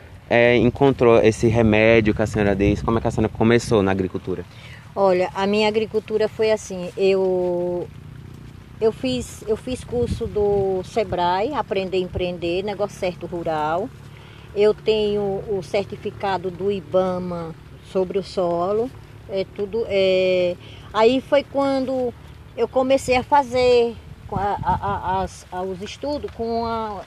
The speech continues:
Speaker 2: o sebrae, com, aí tem inclusão social, isso aqui entra muito, muito, muito, muito, muito órgãos.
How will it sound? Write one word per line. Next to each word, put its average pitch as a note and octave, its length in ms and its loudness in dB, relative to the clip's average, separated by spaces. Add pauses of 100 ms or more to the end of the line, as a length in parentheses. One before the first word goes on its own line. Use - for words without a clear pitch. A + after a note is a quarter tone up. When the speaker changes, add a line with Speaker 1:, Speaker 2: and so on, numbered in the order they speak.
(300)
Speaker 2:
o - 40 -14
sebrae, B3 800 4
com, G3+ 460 -4
aí F3+ 140 -8
tem A3 200 -4
inclusão A3+ 380 -4
social, A#3+ 400 -4
isso D#4+ 120 -8
aqui E4 240 -4
entra D#4 280 0
muito, C#4 600 -4
muito, B3 460 -4
muito, A3+ 260 -6
muito, A#3+ 280 -6
muito C4+ 340 -4
órgãos. G#3 500 0